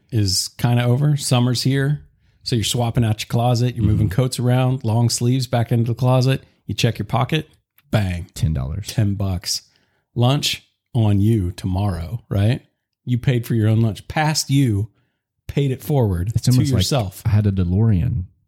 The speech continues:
Speaker 2: went back in time, and hid ten dollars in a jacket.
Speaker 1: Basically, it's, it's past you taking care of future you.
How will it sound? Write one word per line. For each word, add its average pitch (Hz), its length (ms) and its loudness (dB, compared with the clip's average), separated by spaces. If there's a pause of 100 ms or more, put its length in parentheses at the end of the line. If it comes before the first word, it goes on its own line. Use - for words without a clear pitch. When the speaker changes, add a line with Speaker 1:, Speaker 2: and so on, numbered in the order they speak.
(140)
Speaker 2:
went 120 200 0
back 95 240 0
in 87 80 0
time, 87 520 0
and 87 140 -2
hid 110 300 2 (240)
ten 104 220 0
dollars 95 640 -2
in 80 100 -2
a 82 60 -2
jacket. 76 360 -6 (180)
Speaker 1:
Basically, 123 840 0
it's, - 420 0
it's 151 220 2
past 165 480 -2
you 156 220 2
taking 135 360 0
care 131 220 2
of 104 100 2
future 143 460 -2
you. 104 440 0